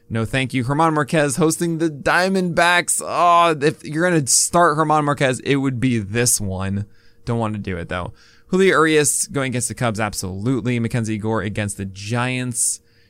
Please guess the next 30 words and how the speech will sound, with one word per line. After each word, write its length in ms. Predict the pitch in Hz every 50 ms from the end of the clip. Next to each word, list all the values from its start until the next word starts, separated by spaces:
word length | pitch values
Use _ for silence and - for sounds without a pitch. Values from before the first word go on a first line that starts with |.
| _ _ _ _ _
is 420 | - 117 120 120 117 117 107 - - -
a 220 | - 110 104 101
probable 1160 | 92 - - - - - 120 123 127 127 123 131 139 139 147 156 165 165 156 135 156 156 156 147
start. 500 | - - - - 147 151 160 160 156 -
And 100 | 131 131
Alex 320 | 131 131 131 117 - -
Wood 420 | 117 117 123 127 127 123 - - _ _ _ _ _ _ _ _ _ -
at 240 | - 117 123 127 - -
the 180 | 113 110 110
Padres, 600 | - - - - 113 117 107 117 113 113 110 - - _ -
bottom 580 | - 110 98 127 127 143 170 185 185 196 185 180
of 220 | - 127 151 135
questionable, 640 | - - - 143 143 135 - - 135 131 123 117 123 120
top 300 | - - 117 117 113 -
of 100 | 107 101
do 140 | 104 107
not 200 | 104 101 98 98
start. 320 | - - - 98 95 90 -
I'm 120 | - 107
not 160 | 110 95 -
quite 260 | - - - 113 95 -
sure 260 | - - - 107 101
which 300 | 95 101 101 - - -
one 240 | 92 95 95 95 101 - - - - -
he 280 | - - - - - -
is 200 | 104 104 98 90
there 200 | 104 98 95 95
as 100 | 95 92
a 80 | 92
lefty, 720 | 95 101 101 104 101 110 120 - - - 71 69 - -